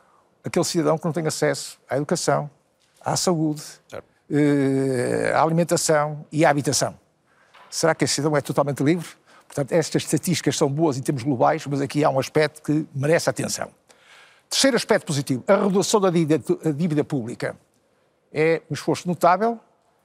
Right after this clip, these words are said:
Speaker 1: Ao fim e ao cabo, estamos a traduzir isto em termos de li-, aliviar o cargo das gerações futuras. Há algumas interrogações sobre o ritmo de execução dessa redução da dívida pública. Quarto aspecto que eu considero positivo, as exportações.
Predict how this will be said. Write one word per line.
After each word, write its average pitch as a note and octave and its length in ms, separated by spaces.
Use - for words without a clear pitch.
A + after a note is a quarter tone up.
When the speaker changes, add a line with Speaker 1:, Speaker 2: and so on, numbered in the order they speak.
Speaker 1:
Ao C3 100
fim E3+ 120
e - 20
ao C#3+ 80
cabo, D3+ 180
estamos D3 240
a C3+ 40
traduzir D3+ 380
isto - 280
em B2 140
termos C#3+ 340
de D#3 300
li-, D3 240
aliviar D3+ 360
o D3 60
cargo E3 340
das D3+ 180
gerações C3 360
futuras. G#3 640
Há D#3 60
algumas E3+ 320
interrogações D3 600
sobre D#3+ 420
o D#3+ 180
ritmo F3+ 400
de C3 80
execução D#3 720
dessa C#3 400
redução C#3 420
da C3 100
dívida A2+ 300
pública. - 480
Quarto A#3 300
aspecto - 420
que E3 60
eu C#3+ 40
considero - 360
positivo, C#3 500
as - 100
exportações. - 680